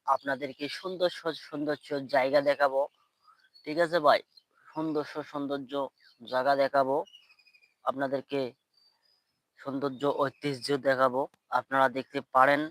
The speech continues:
ঠিক আছে ভাই? আপনাকে দেখাইতেছি। এই দেখতে পারতেছেন এখানে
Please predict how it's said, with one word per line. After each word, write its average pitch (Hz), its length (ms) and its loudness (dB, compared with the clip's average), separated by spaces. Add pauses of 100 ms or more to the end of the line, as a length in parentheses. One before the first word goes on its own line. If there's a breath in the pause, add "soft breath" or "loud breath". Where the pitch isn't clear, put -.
(340)
ঠিক 131 120 -4
আছে 156 200 2
ভাই? 135 220 4 (120)
আপনাকে 123 440 -8
দেখাইতেছি। 127 680 -6 (840 soft breath)
এই 190 200 8
দেখতে 143 380 -2
পারতেছেন 127 580 0
এখানে 131 360 -4